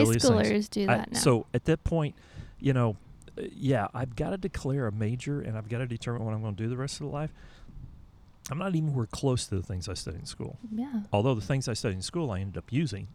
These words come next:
Speaker 2: Yeah.
Speaker 1: But, uh, you know, why declare a major? All I'm saying is start paying close attention to the things that you get really passionate about, because that ends up being your purpose. And your purpose ends up being why, why you're here. You're here for a reason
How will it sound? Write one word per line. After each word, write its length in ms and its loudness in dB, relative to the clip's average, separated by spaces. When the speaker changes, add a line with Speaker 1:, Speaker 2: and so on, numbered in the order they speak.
Speaker 2:
Yeah. 200 2
Speaker 1:
But, 300 4
uh, 60 -6
you 300 -4
know, 140 0
why 280 2
declare 280 -2
a 40 -2
major? 300 -2
All 220 4
I'm 180 2
saying 420 0
is 560 -2
start 460 0
paying 400 -4
close 480 0
attention 720 -4
to 460 0
the 120 -2
things 560 -4
that 120 -4
you 80 -6
get 200 -4
really 260 -2
passionate 500 -6
about, 320 -6
because 260 -4
that 140 -2
ends 180 -4
up 120 -8
being 160 -4
your 80 -6
purpose. 420 -4
And 120 -2
your 80 -2
purpose 400 0
ends 160 -2
up 100 -6
being 240 -4
why, 340 -2
why 260 4
you're 240 0
here. 380 -6
You're 200 -2
here 360 -2
for 320 -2
a 160 0
reason 500 0